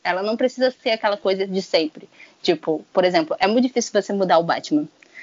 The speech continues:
Mas a Arlequina não, você consegue manipular ela. Você, dá pra você manipular não de jeito ruim, mas você construir ela e os quadrinhos vão evoluindo com o tempo. Então, acho, acho que a Arlequina foi evoluindo com o tempo também.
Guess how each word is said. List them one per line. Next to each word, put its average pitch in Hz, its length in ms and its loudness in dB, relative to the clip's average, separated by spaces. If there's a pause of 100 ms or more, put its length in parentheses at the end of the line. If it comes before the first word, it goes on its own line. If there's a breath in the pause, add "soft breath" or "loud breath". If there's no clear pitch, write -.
(100)
Mas 208 160 4
a 247 40 6
Arlequina 277 480 -2
não, 294 280 -4
você 226 340 -8
consegue 240 560 -2
manipular 175 520 -2
ela. 147 260 -6
Você, 175 180 -12
dá 185 120 2
pra 262 120 -4
você 208 360 -6 (200)
manipular 233 440 0
não 302 180 4
de 285 80 2
jeito 269 240 -2
ruim, 233 340 0 (340 soft breath)
mas 175 420 0 (220 soft breath)
você 208 280 0
construir 226 580 0
ela 214 320 4 (140)
e 349 500 -2
os 339 120 -6
quadrinhos 330 420 2
vão 349 180 2
evoluindo 349 640 2
com 262 160 -2
o - 20 -2
tempo. 175 320 -2
Então, 180 200 -4
acho, 202 220 -6
acho 208 200 -2
que - 80 -2
a 226 40 2
Arlequina 247 440 2
foi 262 200 2
evoluindo 220 480 0
com 208 120 -8
o 196 60 -4
tempo 170 280 -4
também. 165 300 -4